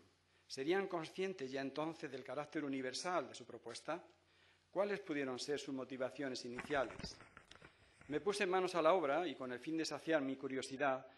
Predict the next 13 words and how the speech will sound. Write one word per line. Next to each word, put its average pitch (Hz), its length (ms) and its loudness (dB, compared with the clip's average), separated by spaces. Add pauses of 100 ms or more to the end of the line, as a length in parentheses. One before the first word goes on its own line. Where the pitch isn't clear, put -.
(160)
comencé 135 420 -2
por 165 180 0
indagar 135 420 2
detalles 139 400 -4
sobre 135 180 -2
la 120 140 0
época 135 300 0
de 123 100 0
la 120 140 -2
creación 131 480 -4
de 135 60 -4
esta 135 160 -4
academia, 127 520 -4